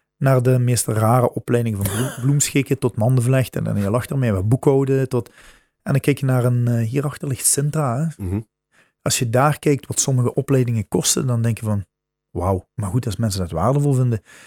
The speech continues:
Speaker 1: Bij ons is het heel simpel. Stappen jullie mee in een G C P-programma waarin je met tien mensen samen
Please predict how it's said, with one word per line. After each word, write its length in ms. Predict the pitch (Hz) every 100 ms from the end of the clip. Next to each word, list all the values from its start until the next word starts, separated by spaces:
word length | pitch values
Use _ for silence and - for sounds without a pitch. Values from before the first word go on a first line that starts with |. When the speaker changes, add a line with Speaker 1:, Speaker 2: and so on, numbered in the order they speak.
| - _
Speaker 1:
Bij 140 | 139 143
ons 80 |
is 60 | 156
het 100 | 131
heel 120 | 135
simpel. 440 | 117 - 156 170 143
Stappen 400 | - 143 - 147
jullie 140 | 135
mee 160 | 127 127
in 80 |
een 100 | 120
G 200 | 110 117
C 120 | - -
P-programma 520 | 131 131 156 160 170
waarin 260 | 139 120 120
je 80 | 113
met 240 | 107 -
tien 180 | - 165
mensen 340 | 151 135 - -
samen 640 | - 120 120 110 98 131